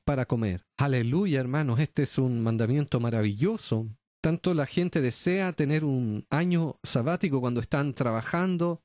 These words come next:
en algún trabajo secular, tener un año de descanso cada siete años, pero el Señor lo prometió, lo dio. Dice, "Cuando entremos a la tierra, una vez cada siete años debemos de dejar la tierra descansar".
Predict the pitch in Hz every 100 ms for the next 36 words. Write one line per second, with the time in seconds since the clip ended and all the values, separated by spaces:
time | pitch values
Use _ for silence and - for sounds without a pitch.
0 | - 127 123 147 151 131 143 - 135 127
1 | - 120 165 190 196 _ 127 143 139 139
2 | 147 127 117 - 180 196 190 151 127 120
3 | 147 143 135 156 214 202 - 139 131 139
4 | 170 190 165 143 143 127 123 208 262 151
5 | 135 127 175 254 190 - _ - 175 190
6 | 156 143 131 - 180 185 175 - 143 117
7 | 196 220 220 117 110 _ _ - 180 185
8 | 180 - 147 139 - 175 175 156 180 202
9 | 160 127 151 214 226 220 202 - 180 180
10 | 151 156 156 147 143 143 _ _ _ -
11 | 135 - 113 120 - 107 107 110